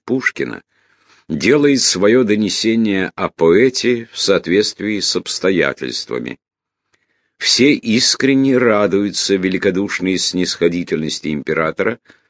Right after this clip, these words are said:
которая, без сомнения, будет иметь самые счастливые последствия для русской литературы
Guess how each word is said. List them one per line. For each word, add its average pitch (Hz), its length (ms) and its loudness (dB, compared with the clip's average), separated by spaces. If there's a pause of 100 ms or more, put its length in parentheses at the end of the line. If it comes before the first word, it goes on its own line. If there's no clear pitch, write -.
(260)
которая, 117 440 4
без 107 220 2
сомнения, 110 640 2
будет 98 340 -4
иметь 104 260 -2
самые 107 540 -2
счастливые 92 680 -2
последствия 85 840 -2
для 78 240 -2
русской 78 460 -4
литературы 71 800 -4